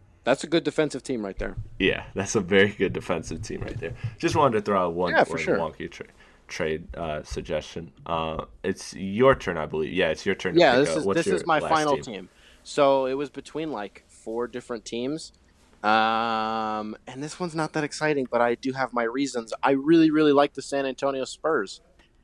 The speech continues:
Speaker 1: Because
Speaker 2: Oh, I had them and I took them off. Let's
Speaker 1: Okay,
Speaker 2: hear it.
Speaker 1: it's, I mean, it's really simple.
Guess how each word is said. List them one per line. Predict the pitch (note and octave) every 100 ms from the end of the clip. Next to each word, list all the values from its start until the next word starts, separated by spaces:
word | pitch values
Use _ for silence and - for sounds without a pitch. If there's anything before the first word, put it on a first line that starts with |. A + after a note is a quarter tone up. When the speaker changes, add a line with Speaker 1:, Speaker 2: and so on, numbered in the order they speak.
| _ _
Speaker 1:
Because | A2+ A2+ -
Speaker 2:
Oh, | D3+
I | D3+ B2+ A#2
had | A#2+ B2 -
them | C#3
and | G#2+
I | G2+
took | G2+ C3
them | - C3
off. | C3+ A#2+ F2
Let's | A2 -
Speaker 1:
Okay, | B2+
Speaker 2:
hear | G2
it. | - -
Speaker 1:
it's, | - C#3 - -
I | D3
mean, | E3 F3
it's | E3 -
really | D3+ A3+
simple. | D3 - - A2+